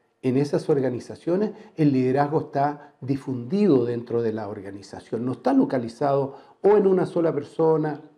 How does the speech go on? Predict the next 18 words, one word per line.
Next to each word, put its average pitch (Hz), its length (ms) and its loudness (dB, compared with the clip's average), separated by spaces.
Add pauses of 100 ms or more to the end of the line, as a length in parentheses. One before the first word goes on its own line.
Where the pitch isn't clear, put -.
(760)
o 147 160 4
en 147 100 6
un 147 180 4
solo 143 360 0
ámbito 139 440 -4
de 120 140 -6
esta 117 260 -8
organización, 107 840 -12 (380)
sino 135 360 -2
que 143 120 -2
se 120 220 -6
encuentra 143 680 -2 (260)
en 139 380 -2 (220)
distintos 165 580 -2
rincones 143 600 0
donde 127 280 0
se 127 140 -2
desempeñan 135 920 0